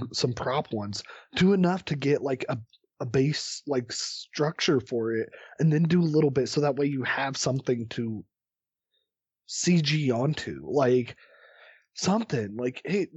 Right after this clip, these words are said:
yeah, it, it was, like, the claws alone, every single time I saw those claws, it, it just ruined spe-, the special effects for me, 'cause it was just, it, it was like the mustache on Henry Cavill in Justice League.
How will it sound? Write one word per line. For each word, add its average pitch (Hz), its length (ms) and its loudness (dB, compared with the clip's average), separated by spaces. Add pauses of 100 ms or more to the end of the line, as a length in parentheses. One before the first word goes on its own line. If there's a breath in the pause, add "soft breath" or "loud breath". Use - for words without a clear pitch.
(100)
yeah, 135 280 -2
it, 147 240 0
it 156 140 0
was, 147 300 0
like, 143 180 -6
the 160 80 0
claws 262 360 0
alone, 135 600 -2 (520)
every 190 280 0
single 156 300 2
time 135 380 -2
I 127 140 -4
saw 139 440 2
those 123 280 -2
claws, 110 600 -10 (680 soft breath)
it, 147 320 -2
it 151 140 4
just 135 300 2 (140)
ruined 127 440 2
spe-, - 420 -10
the 120 280 -6
special 120 440 -4
effects - 340 -8
for 123 140 -2
me, 107 180 -2
'cause 123 260 -2
it 127 120 2
was 120 200 0 (120)
just, 143 500 0 (880 loud breath)
it, 190 180 2
it 185 80 0
was 190 180 2
like 208 200 -2
the 156 120 -2
mustache 156 760 -6
on 127 200 -6
Henry 156 380 -4
Cavill 135 500 0
in 123 80 -4
Justice 113 520 -10
League. 76 280 -16